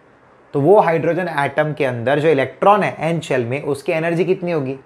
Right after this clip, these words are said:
इलेक्ट्रॉन कहाँ पर है, तो nth शेल में, तो उसकी एनर्जी क्या होगी, तो यहाँ पर ज़ेड स्क्वायर है ना, तो हाइड्रोजन के लिए जेड की वैल्यू क्या बनती है, तो वो वन रहती है,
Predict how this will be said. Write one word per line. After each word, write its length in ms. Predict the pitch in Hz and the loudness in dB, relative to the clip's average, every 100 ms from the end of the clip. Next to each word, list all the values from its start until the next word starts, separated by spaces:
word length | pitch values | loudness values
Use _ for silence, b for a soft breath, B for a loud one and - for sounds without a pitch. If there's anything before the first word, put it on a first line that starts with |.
| _ b b b b 131 | _ b b b b -2
इलेक्ट्रॉन 400 | 143 - 175 175 | -2 0 0 2
कहाँ 180 | 196 | 2
पर 120 | 196 175 | 2 0
है, 60 | |
तो 80 | 170 | -2
nth 360 | - 208 208 170 | -2 0 0 -2
शेल 320 | - 131 104 | -2 -2 -4
में, 100 | 104 | -10
तो 100 | - | -12
उसकी 180 | - 160 | -8 -2
एनर्जी 320 | 143 160 175 | 0 2 2
क्या 160 | 185 185 | 4 4
होगी, 240 | 175 147 | 4 2
तो 400 | 147 _ _ _ 165 | -6 _ _ _ -4
यहाँ 120 | 160 | 4
पर 120 | 202 | 4
ज़ेड 300 | 131 139 139 | 4 0 0
स्क्वायर 300 | 139 208 240 | -2 2 2
है 60 | 254 | 2
ना, 100 | 185 | 0
तो 100 | 156 | 0
हाइड्रोजन 540 | 123 120 156 175 175 | -2 0 0 0 0
के 80 | 190 | 0
लिए 140 | 202 | 2
जेड 300 | 135 143 151 | 2 0 0
की 100 | 170 | 0
वैल्यू 220 | 190 196 | 0 0
क्या 180 | 196 196 | 0 0
बनती 320 | 190 175 170 | 0 -2 -2
है, 60 | 175 | -2
तो 120 | 175 | -2
वो 180 | 131 139 | -2 -2
वन 140 | 127 | -2
रहती 360 | 117 113 104 101 | -2 -4 -6 -8
है, 140 | 98 | -10